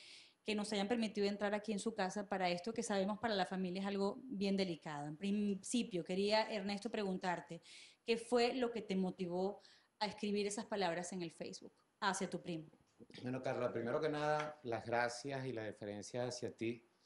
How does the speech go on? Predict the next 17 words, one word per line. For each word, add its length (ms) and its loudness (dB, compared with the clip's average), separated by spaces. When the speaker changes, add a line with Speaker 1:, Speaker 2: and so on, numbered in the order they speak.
Speaker 2:
porque 840 2
de 140 2
alguna 300 2
manera 360 4
me 160 0
honras, 720 0
ya 320 0
que 560 0
creo 260 2
firmemente 800 -2
que 320 -4
lo 220 -10
que 300 -10
hoy 180 0
estoy 240 -4
haciendo, 640 -2
este, 880 0